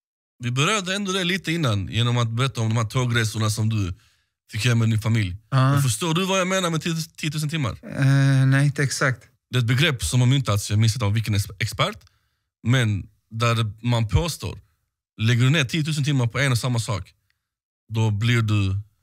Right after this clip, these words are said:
Speaker 1: yani, proffs inom det.
Speaker 2: Ja.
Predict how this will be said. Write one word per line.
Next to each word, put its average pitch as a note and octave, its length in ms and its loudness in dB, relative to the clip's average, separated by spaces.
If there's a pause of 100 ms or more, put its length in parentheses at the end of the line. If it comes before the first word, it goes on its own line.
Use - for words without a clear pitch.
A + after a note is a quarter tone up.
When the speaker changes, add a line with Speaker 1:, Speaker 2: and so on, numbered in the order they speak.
(120)
Speaker 1:
yani, G2+ 360 0
proffs - 560 -6 (200)
inom G#2+ 220 -2
det. F2+ 180 -2 (360)
Speaker 2:
Ja. C#3 240 2